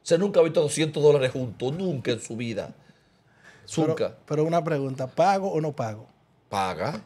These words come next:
Speaker 2: Entonces tú mismo
Speaker 1: Pero poco.
Speaker 2: Pero tú mismo le estás respondiendo a Samuel que decía que yo no le pagaba.
Speaker 1: No, yo no.
Speaker 2: A Ra-, a Samuel nunca se le dejó de pagar.
Speaker 1: No, ju-, jodiendo.
Speaker 2: Lo que su-, lo que sucede es que yo lo que estoy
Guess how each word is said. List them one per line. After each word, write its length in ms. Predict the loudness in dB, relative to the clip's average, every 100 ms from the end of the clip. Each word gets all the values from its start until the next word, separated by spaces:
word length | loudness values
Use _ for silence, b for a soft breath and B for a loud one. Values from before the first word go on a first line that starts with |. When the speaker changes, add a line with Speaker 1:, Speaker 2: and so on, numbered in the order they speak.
| -14
Speaker 2:
Entonces 480 | -6 -2 -2 -4 -6
tú 160 | -4 -2
mismo 480 | 0 -2 -4 -2 4
Speaker 1:
Pero 220 | 6 6
poco. 440 | 6 6 2 -14 -8
Speaker 2:
Pero 200 | -8 -6
tú 160 | -4
mismo 500 | -2 -2 -2 -4 -4
le 80 | -4
estás 240 | -4 -6
respondiendo 560 | -6 -6 -6 -4 -4 -4
a 60 | -4
Samuel 400 | -4 -2 -4 -4
que 120 | -2
decía 320 | -2 -2 -4
que 120 | -4
yo 100 | -6
no 80 | -6
le 100 | -6
pagaba. 420 | -8 -6 0 2
Speaker 1:
No, 40 | 2
yo 180 | 0 -2
no. 260 | -4 -8
Speaker 2:
A 100 | -4
Ra-, 200 | 0 0 2
a 100 | 0
Samuel 400 | 0 0 0 -2
nunca 320 | -2 -2 -2
se 100 | -2
le 120 | -2 -2
dejó 180 | -2
de 100 | -4
pagar. 380 | -6 -8 -8 -10
Speaker 1:
No, 260 | -12 -16 -16 -20 -20 -6
ju-, 160 | -2 0
jodiendo. 440 | -2 -2 0 4
Speaker 2:
Lo 60 | 4
que 80 | 2
su-, 140 | 0
lo 120 | 0 0
que 100 | -2
sucede 680 | -4 0 2 2 2 0
es 220 | -2 -8 -18 _ _ _ _ _ _ -14
que 680 | -4 -2 0 2 2 0 -2 -12 -12 _
yo 180 | -12 -8
lo 120 | -6
que 100 | -6
estoy 520 | -8 -4 -2 -2 -4